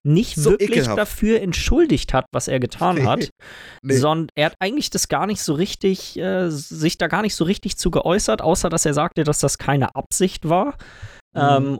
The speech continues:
Speaker 1: und dass sein normaler, äh, Prozess ist, sich Vide-, äh, sich quasi, äh, hinreichend über die Spiele, die er reviewt, zu informieren.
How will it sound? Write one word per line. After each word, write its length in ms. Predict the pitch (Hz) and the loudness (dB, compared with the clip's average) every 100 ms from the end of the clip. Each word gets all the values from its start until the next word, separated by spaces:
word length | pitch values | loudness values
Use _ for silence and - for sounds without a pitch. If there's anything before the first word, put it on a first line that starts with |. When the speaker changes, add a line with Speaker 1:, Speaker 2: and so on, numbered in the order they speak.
| - | -2
Speaker 1:
und 240 | 143 143 | -2 0
dass 180 | 151 - | -2 0
sein 220 | 156 151 | 0 2
normaler, 840 | 139 131 147 165 165 160 156 151 - | 0 0 0 2 2 4 2 0 0
äh, 200 | 139 139 | 2 2
Prozess 580 | - 147 - 180 - | 0 -2 0 0 -2
ist, 400 | - 196 214 - | 0 0 0 -4
sich 400 | 147 131 135 135 | -2 0 0 -2
Vide-, 320 | 135 165 175 165 | -2 0 0 2
äh, 160 | 147 | 2
sich 220 | 143 143 | 0 -4
quasi, 460 | - 156 147 147 143 | 0 0 2 2 2
äh, 180 | 147 127 | 4 4
hinreichend 520 | 175 208 180 190 190 | 4 4 2 0 -2
über 140 | 156 | 2
die 120 | 147 147 | 2 0
Spiele, 320 | - 170 156 | -2 2 2
die 120 | 147 | 4
er 80 | 139 | 4
reviewt, 380 | 143 165 165 160 | 4 4 2 2
zu 260 | - 139 131 | 2 4 4
informieren. 640 | 139 123 127 156 233 277 | 2 2 2 2 2 -2